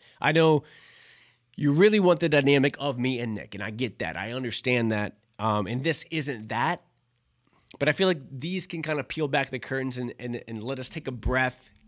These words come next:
Let's fill you guys in on a bunch of stuff. Um, so let me know genuinely if you guys enjoyed this podcast. I, I still got some <laughs> things to touch on, so I'm not wrapping it up yet.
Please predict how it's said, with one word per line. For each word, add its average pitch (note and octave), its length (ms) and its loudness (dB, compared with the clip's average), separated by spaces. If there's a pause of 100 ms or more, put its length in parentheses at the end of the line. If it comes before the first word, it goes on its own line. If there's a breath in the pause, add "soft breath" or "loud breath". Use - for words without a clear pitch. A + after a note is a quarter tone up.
(160)
Let's C3 220 -4
fill E3+ 240 2
you D#3+ 120 2
guys D3 220 2
in C#3+ 140 0
on C3+ 120 -2
a C3 40 -6
bunch B2+ 220 -2
of A2 80 -4
stuff. C3 540 2 (560 soft breath)
Um, G#2+ 300 -2
so C#3 160 -4
let F3 220 2
me G3 100 0
know D#3+ 240 4
genuinely C3+ 760 0
if A#2+ 140 -6
you A#2+ 100 -4
guys A#2 300 -2
enjoyed A2 600 -4 (600)
this B2 180 -4
podcast. F2+ 540 -4
I, A2+ 280 -10
I - 40 -8
still G#2+ 200 -6
got G2+ 200 -4
some F#2 140 -12
<laughs> - 80 -12
things - 220 -2
to F#2 60 -12
touch - 260 -4
on, F2 120 -4
so F2+ 160 -6
I'm A#2+ 80 2
not C#3+ 160 4
wrapping B2 260 4
it A2+ 120 2
up G2 160 -4
yet. E2+ 200 -10